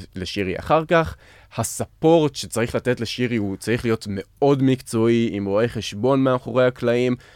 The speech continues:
ואפריל מספקת את השירות הזה, אז חשוב ששירי תדע את זה. ו-, ועוד פעם חשוב להבין גם שכל המעבר הזה בין B two B two C, בין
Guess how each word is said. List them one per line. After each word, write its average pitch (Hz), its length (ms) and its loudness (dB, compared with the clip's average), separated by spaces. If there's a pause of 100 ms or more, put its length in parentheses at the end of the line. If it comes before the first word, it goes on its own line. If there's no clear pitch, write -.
(180)
ואפריל 117 1300 0
מספקת 98 600 -4
את 95 120 -6
השירות 117 380 -6
הזה, 180 240 0
אז - 120 -8
חשוב 101 240 -8
ששירי 101 420 -6 (320)
תדע 104 340 0
את 180 60 -6
זה. 208 80 0 (720)
ו-, 123 760 4
ועוד 139 340 2
פעם 180 200 -2
חשוב 165 280 -2
להבין 160 400 2
גם 131 200 2
שכל 151 760 0
המעבר 127 1120 0
הזה 104 240 0
בין 104 380 -2
B 113 200 -4
two 107 40 -4
B 101 240 -6
two 95 40 -10
C, 107 440 -4
בין 107 240 -2